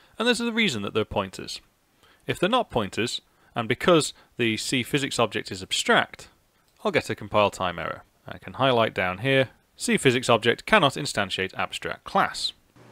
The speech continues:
And this is what allows us to add things to this list which aren't necessarily directly C physics objects. They're subclasses of it, so we can add worms and units, debris and dummy objects to this list, and they'll all get treated in the same way.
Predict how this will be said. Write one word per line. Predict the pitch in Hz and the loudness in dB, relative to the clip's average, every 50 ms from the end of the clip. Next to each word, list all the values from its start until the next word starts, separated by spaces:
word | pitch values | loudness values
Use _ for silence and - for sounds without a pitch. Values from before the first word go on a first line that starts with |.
| - - | -4 0
And | 185 226 | 2 2
this | 226 - | 2 2
is | 226 185 | 0 0
what | 165 170 175 | 2 4 4
allows | 170 143 123 120 113 113 120 | 6 6 6 6 6 4 0
us | 117 - | -2 -4
to | - - - | -4 -2 2
add | 165 190 190 | 2 2 2
things | - - - 127 117 117 - - | 0 -4 -4 -4 -4 -4 -6 -4
to | - 123 | -4 -2
this | 117 117 117 - | -2 -2 -2 -4
list | 113 101 - - - - - - - | -4 -6 -6 -6 -8 -12 -14 -14 -12
which | - 151 - 147 | -10 -6 -4 -2
aren't | 135 131 131 127 | 0 0 0 -2
necessarily | 127 127 - - 131 - - 185 170 135 117 120 113 | -4 -4 -4 -4 -4 -2 2 2 4 4 4 2 0
directly | - - 135 135 170 208 202 - 110 113 113 113 | -2 -4 0 2 4 4 2 2 -2 -6 -4 -4
C | - - - 117 - | -2 -4 -4 -4 -6
physics | - - 123 127 139 - - - | -6 -6 -4 -4 -4 -4 -4 -6
objects. | 104 - - - - - - - - | -6 -6 -6 -6 -6 -6 -8 -8 -4
They're | - 131 | 0 0
subclasses | 131 135 - 202 196 - - 139 120 113 - 113 104 | 0 2 4 4 2 2 2 -2 -2 -2 -2 -4 -6
of | - - - | -6 -6 -6
it, | - - - | -8 -10 -4
so | - - 135 | 0 2 4
we | 127 123 | 4 2
can | 123 - 117 | 2 -2 -2
add | - - 98 92 - - - - - - | 0 0 0 0 -2 -6 -12 -18 -10 -4
worms | 104 98 101 - 143 151 147 - - - | 0 2 2 4 2 2 0 -4 -6 -4
and | - 110 104 | -4 -2 -2
units, | 98 98 101 127 135 131 - - | -2 -2 -2 -2 -2 -4 -6 -6
debris | - - 123 - 110 98 95 98 107 - - - | -4 -4 -4 -2 0 0 0 0 0 -4 -10 -8
and | - 143 143 139 | -6 -6 2 6
dummy | 175 180 165 131 117 | 6 6 6 6 4
objects | 107 95 - - 113 110 - - - | 2 2 2 2 2 2 0 -2 -8
to | - 113 | -8 -6
this | 113 - - | -6 -4 2
list, | 135 147 151 147 - - | 6 6 6 6 4 0
and | 175 170 | -2 0
they'll | 170 135 120 | 4 6 6
all | 107 - | 6 6
get | 120 117 - | 6 2 0
treated | - - - - - - 101 | -2 -4 -8 -8 -8 -8 -10
in | 95 101 | -8 -8
the | 98 95 | -8 -6
same | - - 90 87 87 98 | -6 -4 -6 -6 -4 -2
way. | 143 190 170 113 - | 0 2 2 2 0